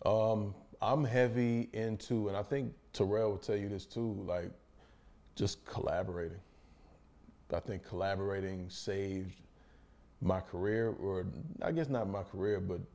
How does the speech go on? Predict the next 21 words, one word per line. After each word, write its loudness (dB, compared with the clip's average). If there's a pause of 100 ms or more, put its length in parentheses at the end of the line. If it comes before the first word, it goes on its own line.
shit, 2
maybe 0
my 0
life. 4 (760)
Just 2
when 0
it 2
was 2
just -2
in 2
a 0
tough 6
spot. 0 (760)
Um, 4 (180)
'cause 6
I 8
mean, 4
me 6
hitting 4 (680)
Terrell 6
up, 4